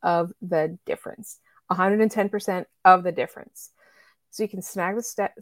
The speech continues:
the tickets without the stress. I almost said snag the stress. Snag the tickets without the stress with Game Time. Yeah, download the Game Time app, create an account, and use code Locked On N H L for twenty dollars off your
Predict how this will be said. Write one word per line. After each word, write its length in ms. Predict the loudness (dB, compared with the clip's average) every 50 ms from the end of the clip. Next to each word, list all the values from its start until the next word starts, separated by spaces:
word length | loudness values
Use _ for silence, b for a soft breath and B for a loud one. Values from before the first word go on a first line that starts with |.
| -14 -12
the 100 | -12 -8
tickets 420 | -4 -4 -4 -4 -6 -8 -10 -12 _ -10
without 540 | -10 -10 -10 _ _ -2 0 0 0 0 -2
the 80 | -4
stress. 340 | -6 -4 -4 -4 -4 -4 0
I 120 | 2 2 2
almost 240 | 2 2 0 0
said 140 | 0 0 -2
snag 480 | -2 -6 -8 -4 -2 -2 -2 -2 -4 -4 -6
the 100 | -10 -10
stress. 420 | -10 -12 -12 -12 -12 -12 -14 -18 _
Snag 380 | -20 -18 -12 -8 -6 -6 -6 -6
the 100 | -8 -10 _
tickets 340 | -2 -2 -2 -2 -2 -6 -4
without 280 | -6 -6 -4 -4 -6 -6
the 60 | -10
stress 340 | -12 -8 -8 -8 -8 -10 -10
with 240 | -10 -12 -12 -10 -8
Game 180 | -8 -8 -8 -10
Time. 280 | -12 -16 -20 -20 -20 _ _ -10
Yeah, 140 | -8 -8 -4
download 360 | -2 0 0 0 0 -2 -2
the 60 | -2
Game 180 | -2 -2 -2 -2
Time 240 | -2 -4 -6 -4 -4
app, 220 | -4 -4 -4 -6 _ b b b b b -10
create 260 | -4 -2 -2 0 0
an 60 | -2
account, 340 | -4 -4 -4 -4 -4 -4 -4 -4
and 140 | -2 0 0
use 180 | 0 -2 -2 -4
code 240 | -4 -4 -4 -2
Locked 260 | 0 2 2 2 0 -2
On 140 | -4 -4
N 80 | -4 -4
H 160 | -6 -2 0
L 140 | 2 2 2
for 140 | 2 -2 -6
twenty 440 | -6 -8 -6 -2 0 0 0 0 0
dollars 340 | 0 0 0 0 0 -2 -2 0
off 180 | 0 0 0 -2
your 140 | -10 -16